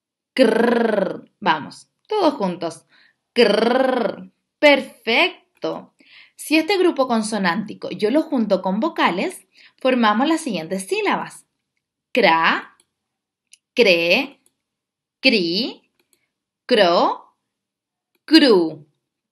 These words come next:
Perfecto. Ahora un poco más difícil y lo vamos a decir en palabras. Cra como la palabra cráneo. Cre como por ejemplo crema. Cri,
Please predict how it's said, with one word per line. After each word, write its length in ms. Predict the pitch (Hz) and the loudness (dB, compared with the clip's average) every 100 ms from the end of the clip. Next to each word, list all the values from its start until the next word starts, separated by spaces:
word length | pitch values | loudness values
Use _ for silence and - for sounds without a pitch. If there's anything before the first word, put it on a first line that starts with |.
| _ | _
Perfecto. 1040 | - 190 165 - - 254 262 - - 165 - | 0 0 0 -10 -4 -2 -2 -8 -12 -12 -10
Ahora 560 | 156 160 233 381 403 - | -2 0 2 0 -2 -6
un 240 | 220 196 190 | -6 -6 -2
poco 240 | 330 359 | -2 -2
más 180 | 359 330 | -6 -4
difícil 580 | 302 285 185 185 330 415 - - - _ _ | -6 -6 -8 -6 -6 -8 -16 -20 -20 _ _
y 200 | - 359 | -2 0
lo 120 | 370 339 | 0 0
vamos 320 | 262 254 254 | 0 0 -4
a 60 | |
decir 380 | 185 170 - 262 | -6 -8 -4 0
en 240 | 247 226 226 | 0 -2 -2
palabras. 640 | 190 170 - - - - _ _ _ _ _ _ - | -4 -4 -10 -16 -20 -20 _ _ _ _ _ _ 0
Cra 600 | 339 294 185 320 403 _ _ | 4 4 4 0 -6 _ _
como 320 | 403 381 320 | -2 0 0
la 160 | 240 190 | 0 0
palabra 720 | 180 185 226 247 254 262 - | 2 4 2 2 -2 -2 -4
cráneo. 720 | - 320 226 170 170 151 82 - _ _ _ _ _ _ | 2 4 4 2 -2 -12 -14 -18 _ _ _ _ _ _
Cre 640 | 359 349 220 226 349 - _ | 4 6 4 2 -2 -8 _
como 300 | - 311 254 | -2 0 0
por 160 | 233 180 | 0 0
ejemplo 960 | 170 - 302 349 359 349 359 392 370 _ | 0 -2 -4 -4 -4 -2 0 -2 -6 _
crema. 840 | - 208 170 160 160 175 302 - _ _ _ _ _ _ _ _ _ | 0 4 4 2 -4 -4 -6 -8 _ _ _ _ _ _ _ _ _
Cri, 640 | 294 277 185 240 392 _ | 0 2 0 -2 -6 _